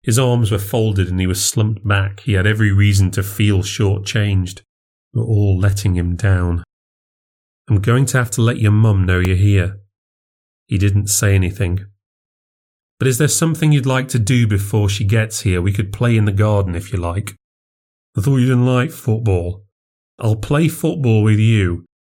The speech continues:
I've still got your football around here somewhere. We took it with us."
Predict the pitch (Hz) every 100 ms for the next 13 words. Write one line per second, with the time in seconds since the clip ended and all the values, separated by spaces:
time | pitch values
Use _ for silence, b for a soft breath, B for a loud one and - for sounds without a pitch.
0 | _ - 98 - 165 180 160 - 170 123
1 | 113 117 113 113 110 110 - 123 95 82
2 | 85 - _ _ _ - 107 151 151 127
3 | 120 113 98 98 -